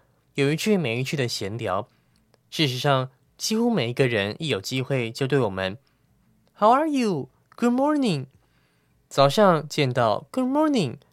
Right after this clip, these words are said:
中午见到也是“Good morning”，晚上见到还是“Good morning”。哦，原来有些人的英文有限，只会说“Good morning”，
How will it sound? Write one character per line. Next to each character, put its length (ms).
中 220
午 100
见 240
到 440
也 140
是 240
“Good 220
morning”， 500
晚 180
上 200
见 220
到 420
还 260
是 200
“Good 240
morning”。 480
哦， 340
原 180
来 80
有 160
些 180
人 140
的 100
英 180
文 140
有 140
限， 360
只 140
会 120
说 180
“Good 180
morning”， 420